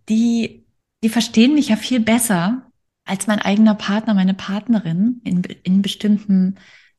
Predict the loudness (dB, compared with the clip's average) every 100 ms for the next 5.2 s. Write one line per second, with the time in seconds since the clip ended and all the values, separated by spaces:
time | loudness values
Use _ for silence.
0 | _ _ _ _ -4 -2 -2 -2 -2 0
1 | 4 4 2 -4 -20 -20 -20 _ _ _
2 | _ _ _ -4 -2 -2 0 0 0 0
3 | 4 4 6 6 4 0 -2 -2 2 2
4 | 2 0 0 2 2 0 -2 2 4 4
5 | 2 -6